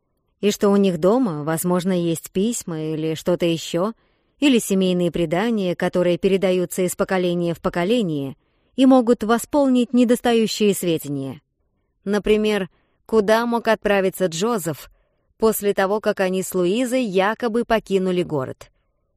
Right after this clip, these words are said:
Вдруг у него был дом во Франции или квартира в Нью-Йорке, кто знает.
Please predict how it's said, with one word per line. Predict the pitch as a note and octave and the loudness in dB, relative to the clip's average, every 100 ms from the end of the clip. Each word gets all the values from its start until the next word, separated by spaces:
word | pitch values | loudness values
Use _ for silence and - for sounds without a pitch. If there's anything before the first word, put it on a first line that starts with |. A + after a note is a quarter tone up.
| _ | _
Вдруг | - F#3 G3 A#3 A3 | -6 0 2 2 2
у | |
него | F3+ E3+ E3+ | 0 0 0
был | E3+ E3 | 2 2
дом | E3+ F3 | 2 0
во | D#3+ D3+ | 0 -2
Франции | - D#3 F3+ F3+ F3 D#3 D3+ | -2 0 -2 -4 -4 -2 -2
или | C#3+ C#3+ C#3 | -2 -4 -2
квартира | D#3+ D3+ F3+ E3+ | -2 -2 -2 -2
в | D3+ | -2
Нью-Йорке, | D#3 C#3+ D#3 F3 - D#3 | -4 -4 -4 -4 -6 -6
кто | - A3 | -2 -2
знает. | E3 C#3 B2 - | -2 -6 -8 -14